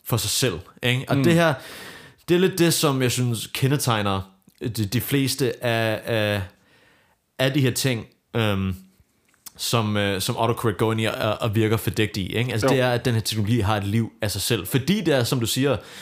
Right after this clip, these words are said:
Speaker 1: det er predictive, ikke? Og det er,
Speaker 2: Ja.
Speaker 1: det er, altså, det er bygget på at lære, ikke? Så, så selvfølgelig er der nogle emergent ting,
Speaker 2: Ja.
Speaker 1: øh, der kommer fra det.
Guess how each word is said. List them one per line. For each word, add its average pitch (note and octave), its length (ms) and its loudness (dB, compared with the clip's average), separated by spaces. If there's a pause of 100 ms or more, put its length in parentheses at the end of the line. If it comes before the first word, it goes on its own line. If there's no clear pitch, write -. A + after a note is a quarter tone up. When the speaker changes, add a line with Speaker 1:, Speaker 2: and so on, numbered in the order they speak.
(320)
Speaker 1:
det A#2 120 -2
er C3+ 100 4
predictive, C3 560 0 (140)
ikke? B2 200 0
Og G#2+ 100 -2
det G#2+ 160 0
er, G2 280 2 (720)
Speaker 2:
Ja. B2 120 -2 (220)
Speaker 1:
det C3 140 2
er, C3 100 4
altså, C3+ 280 2
det A#2 140 2
er A2+ 60 4
bygget D#3 400 2
på B2+ 160 2
at G2+ 180 -2
lære, G2 500 0 (200)
ikke? B2 220 -2
Så, G#2+ 180 -4
så G#2 140 -4
selvfølgelig A#2+ 360 0
er A2 80 0
der A#2 80 0
nogle G#2 260 -4 (100)
emergent A2 560 -2
ting, B2 220 -2 (440)
Speaker 2:
Ja. A2 180 0
Speaker 1:
øh, G2+ 320 -2 (560)
der A2+ 80 0
kommer B2 240 0
fra A2+ 200 0
det. A#2+ 120 2